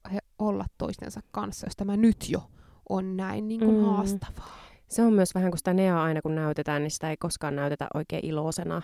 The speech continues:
Speaker 2: Niin sit mulla on
Speaker 1: Ei
Speaker 2: tullut
Speaker 1: niin.
Speaker 2: siitä vähän semmonen olo, että onko sillä edes hauskaa
Speaker 1: Niin.
Speaker 2: siellä saarella, kun se on jotenkin semmonen mököttää siellä
Speaker 1: Niin,
Speaker 2: aina.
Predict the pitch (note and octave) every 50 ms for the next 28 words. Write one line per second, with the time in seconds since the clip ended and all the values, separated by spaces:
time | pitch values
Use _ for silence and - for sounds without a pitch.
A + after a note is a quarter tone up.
0 | - - E3 D#3+ E3+ E3 - E3 - - D#3 - - D#3+ G3+ G#3 G#3+ G#3+ D#3 D3+
1 | - D3+ D#3 D3+ D#3+ D#3 - - D#3 D#3 D3+ D3+ D3 - D3 C#3 C#3+ C3+ - -
2 | - D#3+ D#3 - - C#3+ C3+ D3+ - - - C3+ C#3+ E3 F3+ - - - F#3+ F#3
3 | D#4+ F4 - E4+ E4+ F4+ F4+ A#3+ A3+ A3 G#3+ A3 A3 A3 A3 C#4+ C4+ A#3+ A3+ -
4 | C#4 A#3+ G#3 F#3 F3 E3 D#3+ D#3 D3+ D#3+ E3 - E3+ D#3+ D#3+ D#3 D#3+ D#3 D#3 D#3+
5 | - D#3 D#3+ F3 - _ _ - F#3 F#3 F#3 - G3+ A#3+ A#3 A#3+ G3 G3+ G3 G3